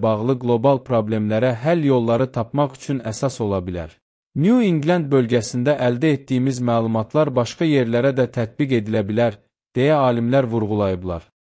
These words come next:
Nəticə dənizaltı təzə su ehtiyatları gələcəkdə qlobal su qıtlığına qarşı mühüm alternativ ola bilər. Lakin alimlər bu ehtiyatların ehtiyatla və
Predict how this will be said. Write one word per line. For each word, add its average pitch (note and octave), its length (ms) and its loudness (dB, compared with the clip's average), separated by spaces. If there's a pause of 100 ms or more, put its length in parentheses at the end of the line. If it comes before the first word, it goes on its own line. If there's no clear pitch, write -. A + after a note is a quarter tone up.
(180)
Nəticə E3+ 400 0
dənizaltı D3+ 680 2
təzə C#3 340 2
su - 160 -4
ehtiyatları A#2+ 760 0
gələcəkdə A2+ 640 0
qlobal B2+ 420 2
su - 240 -4
qıtlığına B2+ 520 -2
qarşı A#2 380 0
mühüm C3 300 0
alternativ A2+ 720 -2
ola G2+ 240 2
bilər. F2+ 300 -8 (420)
Lakin G#3+ 400 2
alimlər D3+ 520 2
bu F#3+ 100 4
ehtiyatların C3 760 0
ehtiyatla C#3 680 0
və A2+ 80 2